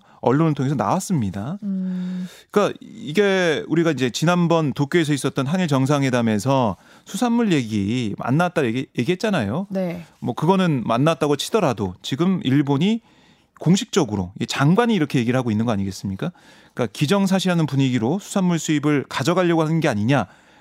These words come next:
Speaker 1: 우선은 꺼내 들었다 카드를, 그런
Speaker 2: 음.
Speaker 1: 생각이 드는 것이고요. 어쨌든 이게 시찰단이 꾸려지기 전부터 사실 일본에서는 한국 시찰단의 역할이 오염수의 안전성 평가는 아니다라고 선을 그었고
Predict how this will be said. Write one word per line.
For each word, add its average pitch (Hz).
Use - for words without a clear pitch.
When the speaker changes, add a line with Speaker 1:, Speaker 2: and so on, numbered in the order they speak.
Speaker 1:
우선은 147
꺼내 208
들었다 117
카드를, 131
그런 175
Speaker 2:
음. -
Speaker 1:
생각이 135
드는 147
것이고요. 120
어쨌든 190
이게 175
시찰단이 214
꾸려지기 226
전부터 113
사실 170
일본에서는 156
한국 196
시찰단의 185
역할이 147
오염수의 156
안전성 151
평가는 156
아니다라고 139
선을 190
그었고 123